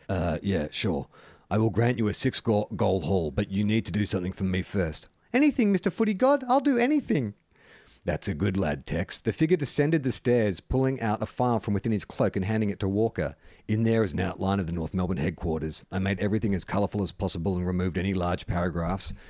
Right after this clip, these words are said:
as I know you'd find it hard to concentrate on anything that's academic."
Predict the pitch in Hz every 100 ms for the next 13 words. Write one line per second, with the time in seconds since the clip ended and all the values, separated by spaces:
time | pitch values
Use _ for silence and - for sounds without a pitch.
0 | - 90 101 104 101 92 - 92 90 90
1 | 92 80 - 90 80 92 90 90 92 87
2 | 80 78 - - - - - 202 92 85
3 | 95 76 -